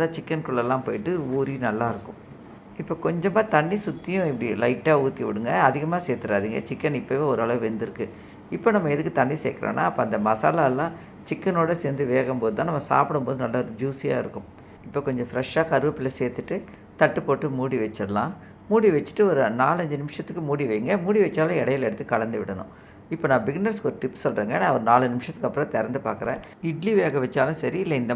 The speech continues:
மாதிரி ஏதாவது நம்ம தட்டு போட்டு மூடி வைக்கிற எந்த பொருளா இருந்தாலும் தட்டை திறக்கும்போது நமக்கு நேரா ஓப்பன் பண்ணாம ஆப்போசிட் சைடுல இருந்து நம்ம திறந்தோம்னா நீராவி நம்ம மேல படாது. பிகினர்ஸ்க்கு இந்த டிப்ஸ்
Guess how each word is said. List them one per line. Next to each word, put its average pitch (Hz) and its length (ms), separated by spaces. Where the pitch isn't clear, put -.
மாதிரி 147 220
ஏதாவது 123 300
நம்ம 127 120
தட்டு 120 260
போட்டு 139 260
மூடி 131 200
வைக்கிற 104 300
எந்த 127 240
பொருளா 120 240
இருந்தாலும் 120 340
தட்டை 113 300
திறக்கும்போது 110 500
நமக்கு 165 320
நேரா 185 220
ஓப்பன் 156 300
பண்ணாம 131 320
ஆப்போசிட் - 500
சைடுல 131 280
இருந்து 143 200
நம்ம 135 140
திறந்தோம்னா 113 480
நீராவி 165 440
நம்ம 120 260
மேல 131 240
படாது. 101 380
பிகினர்ஸ்க்கு 185 480
இந்த 135 100
டிப்ஸ் 123 220